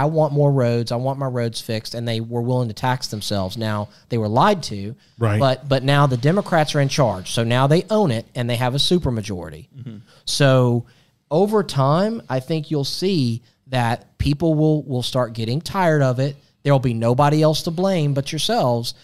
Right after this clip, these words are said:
Speaker 1: and that's gonna open up the opportunity for Republicans to get out there and,
Speaker 3: And
Speaker 1: and
Speaker 3: you,
Speaker 1: maybe win some seats
Speaker 3: and
Speaker 1: back.
Speaker 3: you saw a big pushback
Speaker 1: Yeah.
Speaker 3: this last cycle in regards to, and not the cycle, but just the last county commission meeting,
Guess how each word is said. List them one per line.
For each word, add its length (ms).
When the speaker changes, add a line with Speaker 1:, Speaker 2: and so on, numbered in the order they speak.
Speaker 1:
and 160
that's 220
gonna 200
open 240
up 120
the 100
opportunity 480
for 180
Republicans 680
to 160
get 180
out 220
there 200
and, 100
Speaker 3:
And 100
Speaker 1:
and 120
Speaker 3:
you, 40
Speaker 1:
maybe 180
win 200
some 120
seats 240
Speaker 3:
and 100
Speaker 1:
back. 100
Speaker 3:
you 80
saw 320
a 40
big 540
pushback 380
Speaker 1:
Yeah. 80
Speaker 3:
this 160
last 240
cycle 400
in 100
regards 500
to, 160
and 80
not 200
the 40
cycle, 320
but 240
just 400
the 120
last 400
county 200
commission 400
meeting, 340